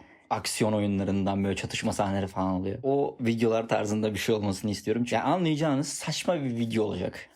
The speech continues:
Ama hani bence birçok değişik noktaya da temas edeceğimizi düşünüyorum. Neyse, şimdi videoya geçelim. Videomuzun konusu aslında Label C beş ile Alizade'nin Kahpe şarkısına gelen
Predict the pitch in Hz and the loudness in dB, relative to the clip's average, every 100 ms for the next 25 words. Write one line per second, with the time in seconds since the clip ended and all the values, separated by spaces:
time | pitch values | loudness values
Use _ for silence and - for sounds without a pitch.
0 | _ - 196 202 277 _ _ 131 170 139 | _ -2 0 -2 -4 _ _ -2 -2 0
1 | 131 170 160 135 131 - 120 113 113 - | -2 0 0 -2 -2 -2 -2 0 0 0
2 | - 127 110 - 127 107 123 - 92 104 | -2 -2 0 0 0 2 -2 -2 -2 0
3 | 107 - 95 92 92 90 92 101 117 92 | 0 -2 -2 0 0 2 0 0 -2 -4
4 | 87 92 90 87 _ - 104 95 113 - | -2 -2 -2 -4 _ -2 -2 0 -2 -4
5 | _ _ - 104 110 104 95 98 98 90 | _ _ -6 -2 0 0 0 0 0 -2
6 | 98 110 107 113 113 113 120 120 117 117 | -2 0 0 0 0 2 0 0 0 0
7 | 110 123 113 104 - - 107 104 123 131 | 0 -2 0 0 -2 -6 -4 -2 -2 -4
8 | - - 107 110 107 104 107 104 - 104 | -8 0 0 2 2 2 2 0 0 0
9 | 117 - 92 98 95 92 95 98 113 113 | -2 -4 0 2 0 0 0 2 0 -4
10 | - 92 - 104 101 - 95 90 - 98 | -4 -4 -2 -2 -2 0 -2 -2 -4 0
11 | 107 90 92 98 113 | 0 0 0 0 0